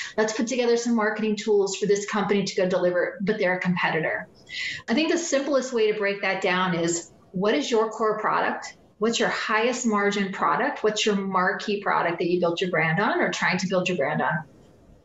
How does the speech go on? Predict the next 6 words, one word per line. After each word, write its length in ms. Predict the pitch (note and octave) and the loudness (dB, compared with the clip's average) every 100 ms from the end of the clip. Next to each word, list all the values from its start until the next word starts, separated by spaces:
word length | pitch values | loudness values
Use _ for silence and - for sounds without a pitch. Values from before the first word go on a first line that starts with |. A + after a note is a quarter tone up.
| _ | _
What 220 | G#3+ A#3 B3 | -2 2 2
is 240 | A#3 G3+ - | 0 -4 -4
your 220 | G#3 G#3 | 0 0
partner's 400 | G#3 F#3 F3+ F3+ | 0 -2 0 -2
core 240 | - G3 D#3 | 0 0 0
product? 680 | - C3+ A#2+ - - - | 0 0 0 -2 -6 -12